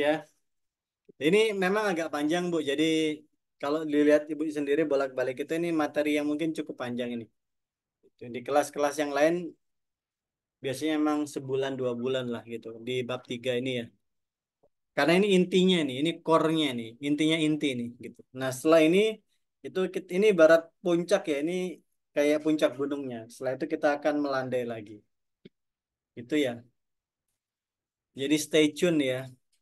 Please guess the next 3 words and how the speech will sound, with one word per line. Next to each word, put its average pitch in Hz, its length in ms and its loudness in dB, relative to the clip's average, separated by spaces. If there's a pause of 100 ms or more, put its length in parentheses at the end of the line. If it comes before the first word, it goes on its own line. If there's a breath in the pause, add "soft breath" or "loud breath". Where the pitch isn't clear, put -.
gitu. 110 220 -20 (1400)
Gitu. 120 240 -14
Makanya 147 340 0